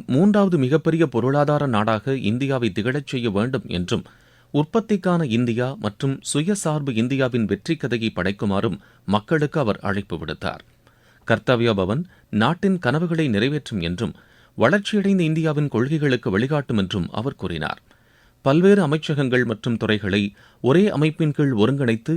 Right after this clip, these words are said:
நிர்வாகத்தை மேம்படுத்த இந்த வளாகம் வடிவமைக்கப்பட்டுள்ளதாக அவர் தெரிவித்தார்.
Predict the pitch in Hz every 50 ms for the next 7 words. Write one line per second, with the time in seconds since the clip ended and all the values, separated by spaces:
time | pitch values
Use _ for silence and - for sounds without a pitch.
0 | 175 - 110 117 123 151 170 165 165 160 - 156 135 117 107 110 117 110 110 104
1 | 98 - 127 107 113 143 170 165 123 113 107 101 101 - 113 98 90 - 101 117
2 | 147 170 165 147 135 - - 107 101 98 87 98 90 90 85 87 - - 160 -
3 | - - 95 87 80 - 80 - - 87 - -